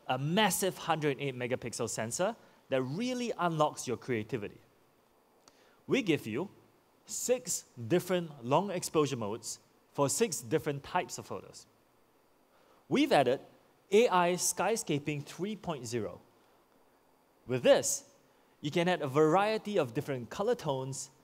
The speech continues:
motion, or even weather and firework effects. We have added three super cool ways to change your color themes with cyberpunk, gold vibes, and black ice photo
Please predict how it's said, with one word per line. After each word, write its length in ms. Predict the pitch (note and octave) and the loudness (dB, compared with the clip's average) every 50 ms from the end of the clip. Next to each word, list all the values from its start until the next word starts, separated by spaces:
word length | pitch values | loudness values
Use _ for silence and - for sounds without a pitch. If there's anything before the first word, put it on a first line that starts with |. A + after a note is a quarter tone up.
| _ _ _ _ - | _ _ _ _ -2
motion, 560 | A#2+ D3 E3+ F3 E3 - F#3 F3 E3 E3+ E3+ E3 - - _ _ _ _ - | 0 2 2 2 2 0 0 -2 -2 -4 -6 -10 -12 -18 _ _ _ _ 0
or 120 | C#3 - | 0 0
even 340 | G#3+ A#3+ A#3+ C#4 C#4 G#3 D3 | 2 0 0 0 0 2 4
weather 340 | C3 D#3+ E3 D3+ D#3+ E3 D#3+ - | 4 4 4 6 4 2 2 2
and 120 | C3+ B2+ A2+ - - | -2 -8 -8 -10 -6
firework 500 | - E3+ E3 E3+ E3+ D#3+ C3 C#3 C#3 C3+ | -2 0 0 2 0 2 2 0 0 0
effects. 520 | A#2 A#2 - C3+ G#2 F#2 - - - - - - _ _ _ _ _ _ _ _ _ _ _ _ _ _ _ _ _ _ _ _ _ _ _ | -4 -8 -6 -6 -6 -6 -8 -10 -12 -12 -12 -14 _ _ _ _ _ _ _ _ _ _ _ _ _ _ _ _ _ _ _ _ _ _ _
We 160 | B2+ E3+ G#3 | -2 0 2
have 160 | G#3 D#3+ D3+ - | 4 4 4 4
added 280 | A#2+ A2+ G#2+ A#2+ C#3 - - - - - _ _ _ - - | 2 2 2 0 -2 -4 -10 -20 -20 -20 _ _ _ -20 -10
three 360 | - G3+ A3 A#3+ B3 B3 B3 - - _ _ _ _ _ _ _ _ _ _ | -4 -2 0 0 0 -2 -6 -10 -16 _ _ _ _ _ _ _ _ _ _
super 440 | - - - - D4+ C#4+ - C4 - | -4 -2 0 2 2 2 2 0 0
cool 240 | - - G#3 F#3 D#3 | 0 2 2 4 4
ways 380 | C#3 B2 B2+ C3+ C3 - - - - _ | 4 4 4 2 0 -4 -8 -10 -14 _
to 80 | - A#2+ | -10 -8
change 380 | A#2 - - E3+ F3 F3+ F3 D#3+ | -6 -4 -2 0 0 0 -2 -2
your 60 | C#3 | -2
color 240 | - D3 C3+ B2+ B2 | 0 0 0 0 0
themes 440 | - - A#2+ A#2+ A#2+ A#2 - - - _ _ _ _ | -2 -6 -6 -6 -6 -6 -8 -10 -12 _ _ _ _
with 100 | A2 A2 | -8 -6
cyberpunk, 640 | - - - C3+ C#3 D3 E3 - G3+ A3+ C4 C#4+ - - - - _ _ _ _ _ _ _ _ _ _ _ _ - | -4 -2 2 2 2 2 2 2 0 0 0 0 -4 -16 -20 -20 _ _ _ _ _ _ _ _ _ _ _ _ 2
gold 260 | F#3 B3+ D4 A#3 D#3+ | 2 2 2 2 2
vibes, 480 | C3+ A2+ G#2+ C#3 - - - - - - _ _ _ _ _ _ _ | 4 4 4 2 0 -4 -6 -8 -8 -8 _ _ _ _ _ _ _
and 240 | C#3 C3 B2 A2 F#2 | -4 -4 -4 -2 0
black 300 | D#3 F3+ G#3+ G3+ F#3+ - - - | 2 4 4 2 2 -2 -6 -2
ice 400 | D3 C#3 C#3 C#3+ D3 C#3 - - - - - - - | 2 4 6 6 4 2 0 -6 -8 -14 -20 -4 2
photo 400 | E3+ D#3+ D#3 D#3 D3+ D3+ - | 4 4 6 6 4 4 0